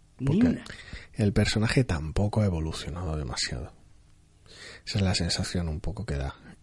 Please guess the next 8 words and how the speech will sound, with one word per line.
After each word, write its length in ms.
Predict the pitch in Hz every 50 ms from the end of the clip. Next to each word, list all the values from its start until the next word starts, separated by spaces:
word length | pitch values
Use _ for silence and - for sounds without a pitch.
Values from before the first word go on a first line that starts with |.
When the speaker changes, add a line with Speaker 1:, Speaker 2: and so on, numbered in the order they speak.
| -
Speaker 2:
Y 140 | - 127 113
cuando 440 | 107 - 117 104 101 101 98 98 98
ya 200 | 98 113 139 156
tenemos 400 | - - 104 104 104 117 120 -
otras 240 | 131 - 104 101 -
cosas 260 | - 104 101 101 -
extrañas 600 | - - - - - 104 101 101 80 71 69 - -
como 360 | - - 76 76 73 76